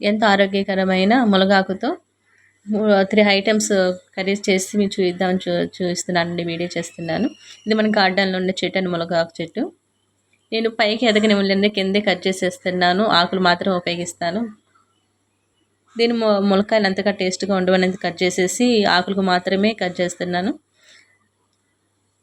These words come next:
చాలా మంచిదండి ఈ ఆకు మాత్రం, ఆరోగ్యానికి మాత్రం,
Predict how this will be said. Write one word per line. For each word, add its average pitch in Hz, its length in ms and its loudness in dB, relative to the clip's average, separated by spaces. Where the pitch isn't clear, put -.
చాలా 208 200 2
మంచిదండి 214 500 2
ఈ 196 40 4
ఆకు 190 300 2
మాత్రం, 190 440 -2
ఆరోగ్యానికి 185 500 0
మాత్రం, 185 440 -2